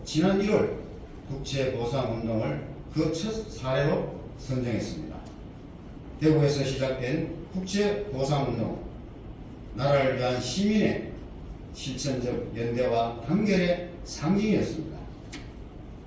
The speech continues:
여성들은 비녀와 반지를 내놓았고 학생들은 용돈을 모아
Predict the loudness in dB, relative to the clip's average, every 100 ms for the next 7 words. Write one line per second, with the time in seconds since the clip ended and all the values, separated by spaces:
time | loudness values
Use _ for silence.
0 | -14 -14 -6 -2 0 2 2 4 4 2
1 | -6 -4 -2 4 4 4 2 -4 -6 -10
2 | -10 -14 -4 2 4 4 2 0 -4 -10
3 | -4 -2 -2 -2 -2 -2 0 -2 -6 -10
4 | -2 0 2 2 2 2 0 -2 -6 -2
5 | 4 4 6 6 6 2 -2 -6 -4 0
6 | 0 0